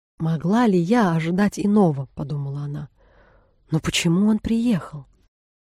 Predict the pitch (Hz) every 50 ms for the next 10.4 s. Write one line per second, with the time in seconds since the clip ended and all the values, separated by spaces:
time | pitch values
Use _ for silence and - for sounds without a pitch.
0 | _ _ _ - 175 190 190 202 185 - 208 196 - - 226 214 196 151 156 175
1 | 170 180 185 185 175 - 180 175 - - - 196 190 175 - - 170 165 160 156
2 | 156 160 156 151 180 233 240 226 - _ _ _ _ _ _ _ _ _ _ _
3 | _ _ _ _ - 165 135 143 165 156 160 160 170 165 160 - - - - 196
4 | 214 226 220 - - 156 143 160 170 165 165 151 156 147 - - - 135 131 139
5 | - - - - _ _ _ _ _ _ _ _ _ _ _ - 196 214 247 254
6 | 240 - - - 214 226 185 196 190 180 175 160 - - 156 139 147 165 180 185
7 | 180 151 160 151 151 156 151 151 139 - - - - - - 254 262 254 - _
8 | _ _ _ _ _ _ _ _ _ 160 156 170 165 160 196 254 254 - - 196
9 | 185 175 - - 175 165 156 180 196 190 175 147 - - 151 156 147 - - 156
10 | 139 135 143 147 - - _